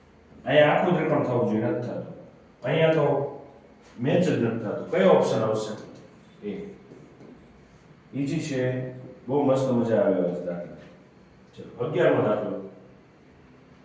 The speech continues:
આકૃતિ અગિયાર ની અંદર શું કરશો? પહેલા આને કનેક્ટ કરીએ. ડન છે?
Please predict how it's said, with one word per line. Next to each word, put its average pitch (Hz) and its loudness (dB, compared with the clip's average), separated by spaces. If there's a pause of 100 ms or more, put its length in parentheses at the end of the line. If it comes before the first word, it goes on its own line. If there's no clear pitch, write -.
(3000)
આકૃતિ 190 4
અગિયાર 185 8
ની 143 6
અંદર 120 4
શું 226 4
કરશો? - 2 (180)
પહેલા 160 6
આને 180 4
કનેક્ટ 175 0
કરીએ. 160 -4 (680)
ડન 165 8
છે? 196 2